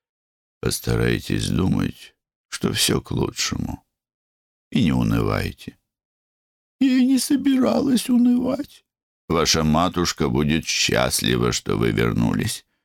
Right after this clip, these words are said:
«Не думаю, что ей есть до меня дело.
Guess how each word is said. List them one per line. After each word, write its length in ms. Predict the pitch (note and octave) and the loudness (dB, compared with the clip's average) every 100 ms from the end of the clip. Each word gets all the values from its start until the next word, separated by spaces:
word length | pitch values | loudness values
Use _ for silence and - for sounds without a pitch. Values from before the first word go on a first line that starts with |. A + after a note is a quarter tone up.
| _ _ _ _ _ _ _ _ | _ _ _ _ _ _ _ _
«Не 180 | A#3+ B3+ | 2 4
думаю, 580 | B3+ A#3 A3 B3 A#3+ B3+ _ _ _ _ _ | 4 4 6 4 4 0 _ _ _ _ _
что 240 | - - A#3 | -16 -2 2
ей 460 | A3 G#3+ G#3+ A3 | 4 4 4 4
есть 200 | G#3 G#3+ | 2 -2
до 80 | - | 2
меня 360 | G3+ G3+ G3+ G#3 | 4 4 4 4
дело. 500 | G3 G3 F#3+ G3 | 4 4 4 0